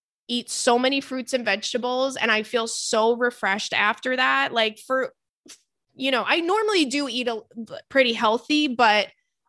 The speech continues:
I'll make sure, like, to add extras in. Um, so that, also meditating and kind of giving yourself, like, reaffirming, uh, I guess it would be, like, a mantra, whatever you feel that may be.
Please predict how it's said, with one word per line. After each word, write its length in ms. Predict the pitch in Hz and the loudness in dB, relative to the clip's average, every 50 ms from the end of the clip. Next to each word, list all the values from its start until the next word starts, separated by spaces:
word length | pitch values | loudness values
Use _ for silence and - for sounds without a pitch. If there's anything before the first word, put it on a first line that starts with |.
| _ | _
I'll 200 | - 254 269 269 | 4 4 6 6
make 260 | 254 247 240 240 226 - | 4 2 0 0 -2 -4
sure, 480 | - - 254 233 226 233 220 214 214 | -4 -2 0 0 2 2 0 0 -2
like, 500 | 208 202 196 185 190 185 - - - - _ _ _ _ _ | -2 -2 -2 0 -2 -2 -4 -8 -16 -20 _ _ _ _ _
to 160 | - 254 - | -4 -2 2
add 220 | 220 214 208 208 - | 2 2 2 2 2
extras 540 | - 202 - - - - 220 214 196 - | 0 0 -2 -4 -8 -8 -8 -8 -8 -6
in. 340 | - 214 202 - - 185 214 - _ _ _ _ _ _ _ _ _ _ _ _ _ _ | -6 -4 -4 -4 -6 -8 -12 -16 _ _ _ _ _ _ _ _ _ _ _ _ _ _
Um, 360 | - - 226 220 214 208 220 220 | 2 4 4 4 4 2 0 -2
so 260 | - - 240 233 226 | 0 2 2 2 2
that, 540 | 196 226 226 220 226 233 254 269 285 294 - - - _ - | 2 2 2 2 4 4 4 4 2 0 -2 -8 -16 _ -4
also 440 | 226 226 240 247 - - 254 240 | 0 2 2 2 2 0 -2 0
meditating 1000 | 233 214 202 196 208 220 226 - - 247 247 247 247 247 247 247 254 254 262 262 | 0 0 0 0 0 0 -4 -4 -4 -2 -2 -2 0 0 0 0 0 -2 -4 -6
and 280 | - - 226 226 214 220 | -4 -4 -2 -2 -4 -6
kind 280 | - 233 220 226 233 233 | -6 -4 -4 -4 -2 -2
of 160 | 233 214 202 | -4 -4 -2
giving 280 | 214 214 208 233 226 | -4 -4 -2 -2 -2
yourself, 500 | 226 220 220 220 - - 214 220 214 - | -4 -4 -4 -4 -4 -2 -2 -2 0 -2
like, 140 | 214 208 208 208 | -4 -4 -4 -4
reaffirming, 1000 | 208 226 226 226 233 - - - 220 214 214 214 214 214 214 208 214 214 208 208 214 _ _ _ _ _ _ - | -4 -2 0 0 -2 -2 -2 -2 0 0 0 0 0 0 0 0 0 -2 -4 -6 -8 _ _ _ _ _ _ -2
uh, 300 | - 220 208 202 202 - - | 0 2 2 2 0 0 0
I 80 | 247 | 0
guess 220 | 240 247 240 - 254 | 2 2 0 0 0
it 40 | 247 | 0
would 120 | 226 214 | 0 0
be, 160 | 214 220 208 | 0 0 0
like, 160 | 180 208 - | 0 0 0
a 80 | 233 220 | -2 0
mantra, 760 | 220 208 196 190 196 202 214 - - 254 240 247 262 294 311 - _ _ _ _ _ _ _ _ _ _ _ _ _ | 0 2 2 2 0 -2 -4 -4 -2 0 0 0 0 -2 -4 -6 _ _ _ _ _ _ _ _ _ _ _ _ _
whatever 420 | - 220 240 233 233 233 220 240 240 | -4 -2 2 2 2 2 2 2 0
you 200 | 233 233 226 - | 0 -2 -4 -6
feel 260 | - 240 233 214 220 | -4 -4 -2 -2 0
that 220 | 214 202 180 196 | 0 -2 -2 -2
may 160 | 214 220 214 | -4 -4 -4
be. 480 | 202 190 196 190 196 208 262 302 294 _ | -4 -6 -4 -4 -2 -2 -4 -4 -6 _